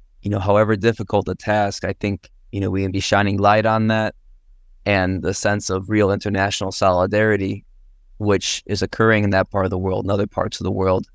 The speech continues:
that needs to be expanded upon and connected to a bigger mass movement for communism.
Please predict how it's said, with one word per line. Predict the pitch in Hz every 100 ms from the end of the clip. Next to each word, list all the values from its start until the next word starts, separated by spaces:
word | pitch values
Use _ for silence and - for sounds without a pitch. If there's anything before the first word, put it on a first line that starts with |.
| - - - -
that | 98 95
needs | 92 -
to |
be | 87
expanded | 90 - 98 98 95
upon | - 85 92 98
and | 87 - -
connected | 101 98 - 92
to | - - - - - - - - -
a |
bigger | 95 101 - 98
mass | 95 101 -
movement | 101 101 -
for | -
communism. | 95 95 92 - - 107 107 107 -